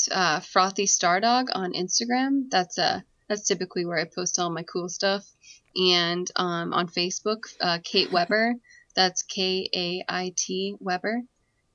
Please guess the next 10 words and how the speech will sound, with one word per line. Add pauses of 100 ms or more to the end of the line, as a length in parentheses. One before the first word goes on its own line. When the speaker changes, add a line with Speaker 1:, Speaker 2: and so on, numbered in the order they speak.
(120)
Speaker 1:
And (160)
where
else?
I
think
that's
about
it
for
me.